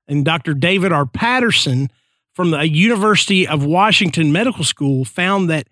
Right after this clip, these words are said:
hypnosis before wound debridements significantly reduced pain reported by patients on one pain rating questionnaire. You know, so if, if,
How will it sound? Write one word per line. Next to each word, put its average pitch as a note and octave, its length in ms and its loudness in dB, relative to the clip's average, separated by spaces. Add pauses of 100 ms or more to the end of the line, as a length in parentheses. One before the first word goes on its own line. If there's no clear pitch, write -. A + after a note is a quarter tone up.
(140)
hypnosis F3+ 1000 0 (160)
before G#3 560 0
wound G#3 460 2
debridements C3+ 760 -2 (260)
significantly G3 840 0
reduced G3 520 0
pain F3+ 460 0 (340)
reported E3+ 540 0
by A3+ 160 0
patients D3+ 640 -2 (360)
on C3 360 0
one F3 360 2
pain E3 400 0
rating D3 340 0
questionnaire. D3 720 -4 (1800)
You C#4+ 60 -2
know, A3 160 2
so C4 220 0
if, A#3 280 -4
if, - 480 -4